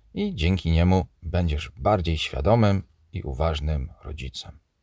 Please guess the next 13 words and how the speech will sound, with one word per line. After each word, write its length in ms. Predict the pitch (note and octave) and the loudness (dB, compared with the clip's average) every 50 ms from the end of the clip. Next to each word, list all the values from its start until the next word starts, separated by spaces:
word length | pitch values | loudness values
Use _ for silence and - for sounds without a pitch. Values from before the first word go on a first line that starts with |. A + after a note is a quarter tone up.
| _ | _
Kolejny 400 | - - F2+ G#2 C3 D3 C#3+ C3+ | -4 2 4 6 6 6 6 4
odcinek 440 | C3 B2+ - - - C#3+ C3 A#2+ - | 2 2 0 -2 -2 0 0 0 0
podcastu 720 | - A#2+ A2+ - - A#2+ A2+ A2+ - - - A2 A2 A#2 A#2+ _ - | 0 -2 -2 2 2 4 4 4 2 0 2 2 2 2 0 _ -6
już 400 | - E2+ F2+ G2+ A2 A#2 A2 - | -2 0 2 4 4 4 2 0
w 40 | - | -4
przyszłym 420 | - - F2 E2+ - F#2 F2 E2+ | -4 -4 -2 -2 0 0 0 0
tygodniu. 500 | D#2+ D#2+ D#2 E2+ F#2 F2+ E2+ - C#2 - - _ _ _ _ _ _ _ _ _ _ _ | 0 0 2 2 2 2 2 -2 -6 -8 -10 _ _ _ _ _ _ _ _ _ _ _
Zadam 380 | - D#2+ E2+ E2 D#2 D#2 D#2 | -2 0 0 2 2 0 0
ci 120 | - - D#2 | 0 -2 -2
wówczas 360 | E2+ E2 - - E2 E2+ D2+ | -2 -2 -2 -2 -2 -2 -2
bardzo 500 | A#1+ - - G2+ G#2 G#2 G2 E2+ G2 F#2+ | -2 0 2 2 4 4 2 2 2 4
ważne 320 | F#2+ F#2 F#2+ F2+ F#2 F#2 | 4 4 4 2 2 0
pytanie, 480 | - F2+ D#2+ - E2 F2 F2 D2 A#1 | 0 -2 0 0 2 2 2 0 -2